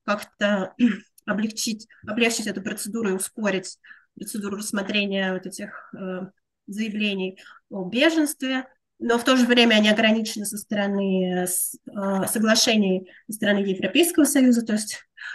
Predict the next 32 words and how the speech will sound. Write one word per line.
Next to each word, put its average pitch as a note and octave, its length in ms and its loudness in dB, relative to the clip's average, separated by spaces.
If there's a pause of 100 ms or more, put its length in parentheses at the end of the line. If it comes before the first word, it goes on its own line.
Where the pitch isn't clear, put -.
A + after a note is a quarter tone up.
(120)
в A3+ 100 -6
общем-то, A#3+ 340 4
я A3+ 140 6
вижу, D4 240 8
что A3+ 220 4
они G#3+ 380 4
пытаются A3 520 2
найти F#3+ 320 0
решение. D4+ 500 4 (280)
У A#3+ 60 -4
меня B3+ 200 6
нет, D#4+ 240 6 (260)
э, F#3+ 280 0 (320)
убежденности, B3 640 6
что G#3+ 180 -2
они G#3+ 140 4
его G#3 100 2
скоро A3 320 4
найдут. G#3+ 380 4 (480)
И, G#3+ 140 -4
в - 40 -14
принципе, C4 400 2
это G#3+ 140 -4
правительство, A3 560 -2
оно G3+ 160 0
не G#3+ 140 2
очень G#3+ 460 -4 (120)
гибкое, G3+ 540 -2
как F#3+ 180 -10
мы F#3+ 140 -4
видим. F3+ 380 -8
Например, G#3 600 -2